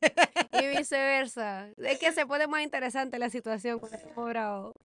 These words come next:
Speaker 1: Fíjate,
Speaker 2: Nos
Speaker 1: yo tengo
Speaker 2: desquitamos.
Speaker 1: mi cuñado que quiero con todo mi corazón, mi cuñado, el esposo de mi hermana, lo adoro, bueno, uno de mi, de, de los esposos de mis hermanas.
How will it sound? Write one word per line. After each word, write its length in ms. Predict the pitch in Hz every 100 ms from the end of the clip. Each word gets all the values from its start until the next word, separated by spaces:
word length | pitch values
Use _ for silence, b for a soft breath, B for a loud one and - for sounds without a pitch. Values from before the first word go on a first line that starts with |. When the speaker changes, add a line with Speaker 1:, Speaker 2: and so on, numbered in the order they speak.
| 339
Speaker 1:
Fíjate, 260 | 320 294 311
Speaker 2:
Nos 120 | 254
Speaker 1:
yo 60 | 269
tengo 60 | 277
Speaker 2:
desquitamos. 640 | 269 269 269 240 226 226 _ -
Speaker 1:
mi 260 | 269 269
cuñado 720 | 196 254 247 254 240 233 233
que 180 | 220 233 - _ _ _ -
quiero 360 | - 240 240 233
con 260 | 233 214
todo 300 | 180 254 233
mi 140 | 240 226
corazón, 640 | 220 208 196 208 202 202
mi 120 | 220
cuñado, 300 | 214 208 214
el 60 | 214
esposo 300 | 202 190 214
de 60 | 214
mi 80 | 196
hermana, 320 | 190 196 202
lo 160 | 214 -
adoro, 400 | 202 202 196 202
bueno, 200 | 220 196
uno 220 | 214 220 233
de 120 | 226
mi, 120 | 202
de, 400 | - 196 190 175
de 160 | - -
los 120 | 185
esposos 320 | - 180 180 196
de 20 |
mis 100 | 185
hermanas. 320 | 170 170 170